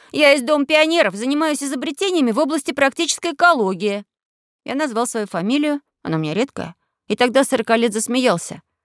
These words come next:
"Я же говорил, что ты деткин". Я понял, что слишком волнуюсь, перепутать собственную фамилию. Я даже забыл на минутку о человеке с саквояжем.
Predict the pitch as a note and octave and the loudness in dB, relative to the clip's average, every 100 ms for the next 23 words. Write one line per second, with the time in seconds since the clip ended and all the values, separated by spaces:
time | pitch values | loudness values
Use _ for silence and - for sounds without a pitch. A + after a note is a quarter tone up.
0 | _ _ - D3+ D#3 D#3+ B2 C3 C#3 D3 | _ _ -4 2 2 2 -2 -2 0 2
1 | D3 F#3 F#3+ D3 - - B2+ - D3+ D3 | 4 4 4 2 0 -6 -4 -2 -2 0
2 | D3+ C#3+ - - - C#3 _ _ _ _ | 0 0 -2 -10 -10 -12 _ _ _ _
3 | _ _ _ B3+ D4+ D4 F#4 F4 D#4+ - | _ _ _ 0 0 2 2 4 2 0
4 | C4 B3 B3+ C4 A#3 B3 A#3+ F#3+ E3 - | -4 -2 -2 0 4 4 4 -2 -4 -2
5 | B3 C#4+ F4 C4+ - F4+ - - D4+ D#4+ | -2 0 0 -2 0 -2 -2 -2 2 2
6 | D#4 B3+ F3+ F3 _ _ _ _ - D4+ | 4 0 -2 -10 _ _ _ _ -2 0
7 | C4+ D4 C#4 C#4+ B3+ C#4+ C4+ C4 C#4 C4+ | 2 2 4 2 4 2 2 2 4 2
8 | - A#3+ - B3+ B3 B3 B3 - B3+ B3 | 0 -2 0 0 0 -2 -4 -4 0 2
9 | G#3+ G3 F#3 F3 | 2 0 -2 -6